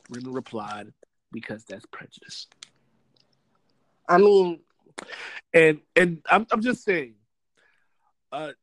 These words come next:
Speaker 1: there is a historical context and attached to that word that means something, and we can't ignore that. So no one should.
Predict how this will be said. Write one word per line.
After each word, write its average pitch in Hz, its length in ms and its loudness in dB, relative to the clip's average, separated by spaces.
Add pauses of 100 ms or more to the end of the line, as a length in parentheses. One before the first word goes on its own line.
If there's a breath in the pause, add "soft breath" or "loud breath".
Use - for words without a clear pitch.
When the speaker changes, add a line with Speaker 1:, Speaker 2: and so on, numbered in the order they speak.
Speaker 1:
there 233 260 0
is 214 120 -4
a 180 140 -6
historical 190 560 -6
context 190 560 -10
and 165 120 -14
attached 165 400 -12
to - 40 -20 (180)
that 156 180 -10
word 165 320 -10
that 139 180 -14
means 156 240 -20
something, 165 420 -12 (460)
and 156 160 -10
we 170 100 -8
can't 170 260 -8
ignore 143 260 -12
that. 101 60 -20 (280)
So 156 200 -10
no 170 180 -2
one 151 180 -6
should. 101 260 -20